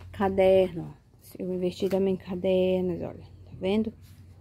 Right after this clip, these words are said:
Investi em cadernos. É, chegou isso aqui também, ó. Esses balões perolados. É,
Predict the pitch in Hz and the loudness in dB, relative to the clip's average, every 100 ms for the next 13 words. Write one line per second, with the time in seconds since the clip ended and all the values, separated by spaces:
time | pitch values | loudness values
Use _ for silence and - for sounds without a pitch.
0 | - - - 175 180 185 202 190 190 185 | -20 -14 -4 -2 -2 -4 -4 -4 -4 0
1 | 180 180 180 175 190 - - - - - | 4 6 4 2 -2 -4 -10 -16 -20 -20
2 | - - - - - - - - - - | -20 -20 -20 -20 -20 -20 -20 -20 -20 -6
3 | 196 180 180 175 170 - 190 185 180 190 | 2 4 4 2 -2 -4 0 2 2 -4
4 | 175 190 202 190 190 196 190 170 - - | -2 -4 -2 -2 0 2 0 -4 -10 -20
5 | - - - - - - - - - - | -20 -20 -20 -20 -20 -20 -20 -20 -20 -2
6 | 214 196 202 196 196 196 190 - - - | 2 2 2 2 2 2 2 -2 -12 -14
7 | - - - - - - - - - - | -14 -16 -18 -20 -20 -20 -20 -20 -20 -20
8 | - - - - 202 196 185 185 180 180 | -20 -20 -20 -8 -4 0 0 0 -2 -4
9 | 180 190 208 - - - - - - - | -4 -4 -6 -8 -14 -18 -20 -20 -20 -20
10 | - - - - - - - - - - | -20 -20 -20 -20 -20 -20 -20 -20 -20 -20
11 | - - - - - - - 202 190 185 | -20 -20 -20 -20 -20 -20 -12 -6 -4 -4
12 | 180 175 | -6 -8